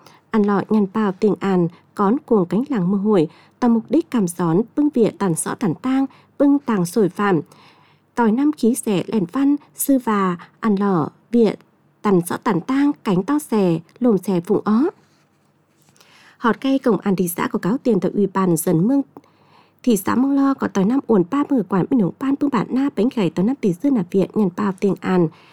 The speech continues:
Cánh sàng bánh là bản cuống, phiểu tọn là bản cuống, hàm ăn lồng liên bảy sáu bảy tang, báo tặt bài bưng đằng trường khổng khát là Việt bảy ma khổng con dần. Bom tại ản,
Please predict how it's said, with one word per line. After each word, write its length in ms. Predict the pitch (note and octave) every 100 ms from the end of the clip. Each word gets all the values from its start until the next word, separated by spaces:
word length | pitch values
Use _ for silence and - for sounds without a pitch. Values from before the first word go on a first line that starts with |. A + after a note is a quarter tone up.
| - _
Cánh 200 | G#3+ A3+
sàng 260 | - A3+ F3
bánh 200 | G3+ F3+
là 60 | G3+
bản 200 | G3+ D3+
cuống, 400 | - F#3+ F3+ D#4 - - -
phiểu 180 | B3
tọn 260 | F3 A3+ F#3 -
là 80 | G#3+
bản 220 | G#3+ D3+
cuống, 260 | - F#3 B3+ -
hàm 180 | G3+ -
ăn 120 | C#4+
lồng 240 | C#4+ G#3+ D#3
liên 140 | C4+ C#4+
bảy 120 | G3+
sáu 160 | D3+ -
bảy 120 | G#3+
tang, 320 | F#3+ C4 C4+ C4+ - - -
báo 120 | A#3+
tặt 160 | - A3+
bài 200 | G#3+ F#3 -
bưng 100 | D4+
đằng 160 | A3 E3+
trường 200 | A3 E3+
khổng 200 | G#3 E3+
khát 240 | C4 D4+
là 60 | G#3
Việt 220 | G3 F#3
bảy 140 | F#3+ E3
ma 140 | B3+ D4
khổng 100 | -
con 140 | C4
dần. 360 | C#4 G#3 F3+ D#3+ - _ _ _ _ _ _ _ _ _ _ _ _
Bom 160 | B3 G#3
tại 100 | G3
ản, 260 | G#3+ F3